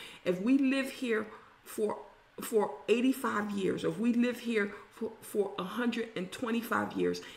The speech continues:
that's a small portion of living trillions and trillions of years.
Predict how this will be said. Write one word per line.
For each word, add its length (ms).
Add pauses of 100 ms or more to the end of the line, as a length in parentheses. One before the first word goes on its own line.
(180)
that's 220
a 80
small 420
portion 600 (300)
of 200
living 380 (400)
trillions 640
and 160
trillions 560
of 200
years. 640